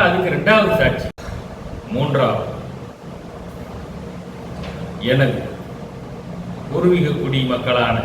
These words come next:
பறையர் குடிமக்கள், பாவம் அப்பாவிகள், அவர்களுக்கு எழுத படிக்க தெரியாது அந்த காலகட்டத்தில். அவர்கள் எல்லாம் உங்களை, அதாவது திராவிடத்தையும் திமுகவையும் நம்பி சார சாரையாக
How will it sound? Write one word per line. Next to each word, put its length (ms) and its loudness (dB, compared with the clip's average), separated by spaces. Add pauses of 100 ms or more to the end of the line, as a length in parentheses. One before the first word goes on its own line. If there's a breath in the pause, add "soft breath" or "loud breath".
(800)
பறையர் 420 4
குடிமக்கள், 500 0 (1800)
பாவம் 320 0
அப்பாவிகள், 520 0 (220)
அவர்களுக்கு 500 -2
எழுத 240 2
படிக்க 240 -2 (140)
தெரியாது 360 -6 (220)
அந்த 140 0 (100)
காலகட்டத்தில். 560 2 (1600)
அவர்கள் 360 6
எல்லாம் 320 4 (880)
உங்களை, 260 4 (120)
அதாவது 320 0
திராவிடத்தையும் 800 2
திமுகவையும் 840 0
நம்பி 360 -4 (760)
சார 280 4 (220)
சாரையாக 600 4